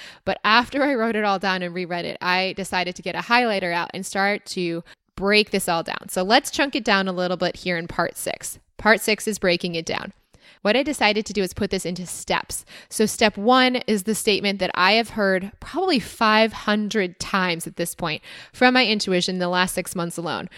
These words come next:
which is, "Be where you are and do all things in joy." Okay, we're gonna get back to this one, but that is the first thing it says, which is, "Be where you are and do all things in joy." And number two, it says, "When we feel fear, we should ask ourselves,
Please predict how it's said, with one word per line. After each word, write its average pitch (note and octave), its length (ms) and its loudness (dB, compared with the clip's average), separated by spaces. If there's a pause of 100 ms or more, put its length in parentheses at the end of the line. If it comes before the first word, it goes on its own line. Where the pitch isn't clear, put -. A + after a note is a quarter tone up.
(160)
which - 200 0
is, E3+ 160 0
"Be G#3+ 200 4
where C4 120 4
you B3+ 200 4
are F#3 360 6
and F3+ 160 -2
do G3+ 240 2
all F3+ 240 6
things F3 420 -2
in E3+ 260 -4
joy." C#3 500 -2 (320)
Okay, F#3+ 200 0
we're F#3 120 2
gonna A3+ 140 2
get A#3 140 2
back G3+ 240 2
to A#3 80 -6
this G3 220 -4
one, G3+ 160 -2
but F3 160 -6
that G3+ 200 4
is G#3+ 100 -4
the G3+ 80 -6
first A3+ 320 -2
thing G3 140 -4
it F3 100 -6
says, E3+ 240 0
which E3+ 140 -10
is, E3+ 160 -6
"Be F#3+ 240 -2
where A#3 120 4
you B3+ 160 0
are G3 340 6
and E3+ 120 -4
do F3+ 120 0
all F3+ 120 4
things F3 260 -4
in E3+ 100 -4
joy." E3 380 -4 (580)
And G3+ 120 4
number F#3+ 220 2
two, F4 280 4
it - 100 4
says, F3+ 400 4 (200)
"When A#3+ 340 6
we C4+ 160 2
feel D4 480 2
fear, F#3+ 600 4 (340)
we G3+ 120 0
should G#3 180 2
ask G#3+ 340 2
ourselves, E3+ 580 -4